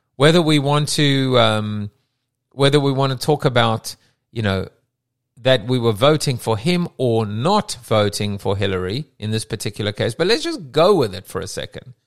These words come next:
Let's go with the fact, let's give him a shot. L-, we're so dissatisfied and so, you know, with the Washington establishment that we're gonna, we're going to,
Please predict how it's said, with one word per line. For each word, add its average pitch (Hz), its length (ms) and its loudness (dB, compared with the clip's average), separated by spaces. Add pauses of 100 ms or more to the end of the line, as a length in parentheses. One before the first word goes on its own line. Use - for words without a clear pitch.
(580)
Let's 202 240 0
go 180 240 4
with 190 140 2
the 147 80 0
fact, - 460 -2
let's 180 280 0
give 156 200 0
him 143 160 -2
a 110 60 0
shot. - 500 -6 (1080)
L-, - 160 -12
we're 165 240 2
so 185 300 2
dissatisfied 135 1120 -2
and 104 160 -6
so, 110 480 0 (400)
you 117 60 -4
know, 117 100 2
with 131 460 0
the 110 260 -2 (240)
Washington 131 640 0
establishment 113 880 0
that 107 180 0
we're 120 200 0
gonna, 117 440 0 (300)
we're 131 160 0
going 147 380 2
to, 131 520 0